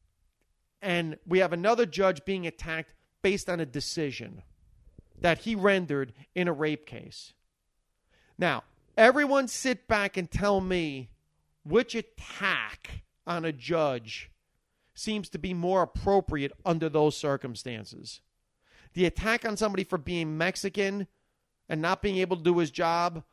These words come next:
because "I'm gonna build a wall. I'm gonna build a wall. He's Mexican. I'm building a wall." Or the attack on a judge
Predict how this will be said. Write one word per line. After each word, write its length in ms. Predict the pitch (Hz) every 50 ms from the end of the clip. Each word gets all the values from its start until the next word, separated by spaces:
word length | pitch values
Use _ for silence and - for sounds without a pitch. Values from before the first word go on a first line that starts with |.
| _ _ _
because 280 | - 170 - 185 160 - -
"I'm 140 | 202 180 170
gonna 220 | 180 202 185 185
build 260 | 156 131 190 190 180 180
a 60 | 185
wall. 480 | 170 180 190 196 196 185 160 135 - -
I'm 80 | - 220
gonna 140 | 233 240 202
build 220 | 202 262 262 -
a 40 | 247
wall. 360 | 214 240 254 254 247 226 175
He's 240 | 120 120 226 208 185
Mexican. 460 | 240 247 240 - - 220 - 208 175
I'm 100 | 165 165
building 300 | 156 220 214 185 226 220
a 40 | 214
wall." 560 | 202 214 220 220 214 185 147 123 - - - _ _ _ - - - - - _
Or 580 | - 269 277 277 247 202 170 151 139 143 139 - _ _ _ _ _ _ _ _ _ _ _ _ - - - - _
the 140 | _ 202 202
attack 420 | 185 180 - 196 254 269 269 - 262
on 100 | 247 233
a 60 | 202
judge 640 | 147 143 190 214 202 170 147 135 123 127 117 - -